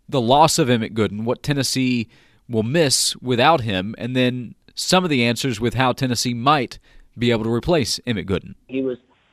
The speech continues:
Speaker 2: uh, the most experienced returning defensive lineman on the roster. Pro Football Focus rated him as their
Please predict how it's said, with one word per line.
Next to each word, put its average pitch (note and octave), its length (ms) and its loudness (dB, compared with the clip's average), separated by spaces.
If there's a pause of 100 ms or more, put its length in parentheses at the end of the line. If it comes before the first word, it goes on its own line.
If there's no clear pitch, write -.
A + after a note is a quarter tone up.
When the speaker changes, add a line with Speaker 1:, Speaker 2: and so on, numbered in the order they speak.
Speaker 2:
uh, C3 300 6
the B2 140 -2
most C#3 200 0
experienced C#3 480 -8
returning C#3 360 -6
defensive C3 380 -6
lineman C3 300 -2
on C3 80 -2
the C3 60 -2
roster. B2+ 460 4
Pro G#2 200 -8
Football A#2+ 400 -2
Focus B2 380 -2
rated A#2+ 260 -4
him B2+ 140 -6
as A#2 120 -10
their A2+ 100 -6